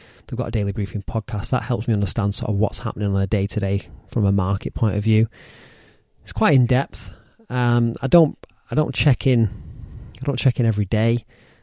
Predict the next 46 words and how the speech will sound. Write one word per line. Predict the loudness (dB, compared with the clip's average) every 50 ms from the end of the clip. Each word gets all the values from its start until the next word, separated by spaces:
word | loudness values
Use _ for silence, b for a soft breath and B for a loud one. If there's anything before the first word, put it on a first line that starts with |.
| b b b
I | 4
wouldn't | 4 4 4 4
say | 0 -2 0 0
I'm, | 0 0 0 -2 -2
you | -2
know, | 0 0 0 -2 -4 B B B B B
I'm | -4 -2
not | -2 -2 -2 0
day | 0 0 0
trading. | 0 0 0 2 2 2 2 2 2 2 2 0
I'm | 0 2
not, | 0 0 -2 -2
I | -8 -14 -14 -18 -20 -20 -20 -20 -20 -20 -20 -20 _ _ _ _ _ _ _ -4 -4
like | -4 -2 0
to | 0
know | 2 2
what's | 2 0
happening | -4 -6 -8 -6 -4 -2
in | -2 0
the | 0
markets, | 0 0 0 -2 -2 -2 -4 -6 -6 -6
but | -8 -8 -8 -6
it | 0
doesn't | 0 2 2 2 2
really | 2 4 4 2 2 0 0 -2 0 2
influence | 2 2 2 2 0 -2 -2 -2 -4 -4
my | -4 -4 -4 -4 -6 -8 _ b b b b b b b b b
immediate | -6 -4 0 0 0 0 0 -2 -4
investment | -6 -6 -6 -6 -6 -6 -8 -8 -8
decisions. | -8 -8 -4 -4 -4 -4 -4 -6 -8 -8 -10 -12 -12 -12
And | -4 0 2
I | 4
think | 4 4 4 4
if | 2 2 2
you | 2 2
are | 4 4 4 4 2 0 -2
sort | -4 -4 -2 -2 -2 -4
of | -6 -8 -18 -20 -20 -8 _
beginning | 0 2 2 4 4 2 2
to | 0 -2 -4
invest, | -4 -4 -4 -6 -8 -8 -8 -8 -6
there's | -4 0 2
no | 2 2
harm | 2 0 -2 -6 -4 -4 -2 -2
in | -2
also | -2 -4 -4 -4 -4 -4 -6 -6